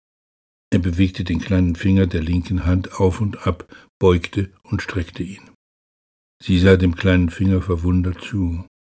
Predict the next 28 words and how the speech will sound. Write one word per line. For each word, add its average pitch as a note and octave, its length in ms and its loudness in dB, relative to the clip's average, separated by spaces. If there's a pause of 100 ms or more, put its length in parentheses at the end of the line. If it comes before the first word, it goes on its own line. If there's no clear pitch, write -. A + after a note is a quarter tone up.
(500)
"Wofür B2+ 680 6
übt C3 320 4
er?" E2+ 220 -4 (1040)
"Für - 140 2
die G3+ 100 8
Flöte. C#3+ 520 6 (600)
Ich - 180 0
spiele D3+ 240 6
im B2 100 8
Orchester. G#2 520 0 (460)
Und B2 180 6
Sie?" E3+ 440 10 (1500)
"Ich F#3 320 4
habe D#3 300 6
Klavier D3 540 6
gelernt, F#2 480 6
spiele D3 340 4
aber A2 140 2
nur G2+ 120 2
noch F2 180 0
selten." D#2 520 -6 (960)
Sie F#2+ 160 -4
wurde F2+ 220 0
rot. D2 580 -4 (1040)
Das A#2+ 120 2
meinen A2+ 320 8
Sie F#2 180 4
nicht. - 420 0